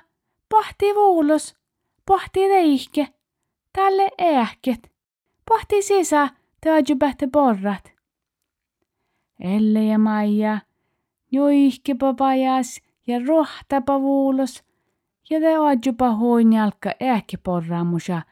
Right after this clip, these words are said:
taluemidis, ja porraapa hui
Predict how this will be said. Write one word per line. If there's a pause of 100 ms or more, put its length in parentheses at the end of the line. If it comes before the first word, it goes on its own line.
(360)
taluemidis, (760)
ja
porraapa (200)
hui